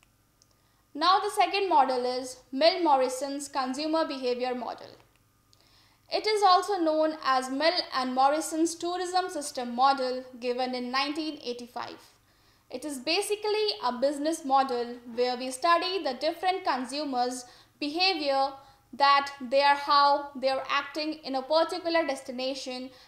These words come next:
and how they are buying the products related to tourism. This also mentioned the various stages that an individual goes through while buying any kind of tourism products.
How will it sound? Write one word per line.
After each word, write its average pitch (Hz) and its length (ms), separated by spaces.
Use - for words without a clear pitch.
and 320 140
how 427 360
they 427 220
are 349 40
buying 285 320
the 285 100
products 294 560
related 254 440
to 240 100
tourism. 226 600
This 359 160
also 427 380
mentioned 403 560
the 247 140
various 381 480
stages 269 640
that 285 220
an 311 180
individual 403 800
goes 254 340
through 294 240
while 339 300
buying 320 400
any 392 240
kind 311 280
of 302 140
tourism 254 440
products. - 600